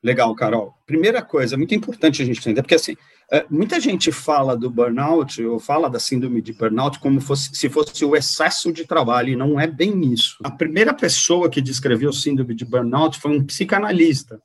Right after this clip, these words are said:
um terapeuta americano, em Nova York, mi-, na, no início da década de setenta. E ele descreveu porque ele percebeu nele mesmo.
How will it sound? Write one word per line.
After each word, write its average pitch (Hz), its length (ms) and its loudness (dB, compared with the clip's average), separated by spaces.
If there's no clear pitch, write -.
um 131 100 -2
terapeuta 160 720 0
americano, 139 800 0
em 117 60 -4
Nova 123 320 -2
York, 160 280 -2
mi-, 175 240 0
na, 151 300 -2
no 170 140 0
início 220 360 0
da 190 140 -2
década 175 380 -2
de 147 80 -16
setenta. 117 580 -2
E 185 120 2
ele 240 160 4
descreveu 190 420 0
porque - 160 -4
ele 202 120 0
percebeu 185 440 0
nele 185 220 0
mesmo. 139 340 0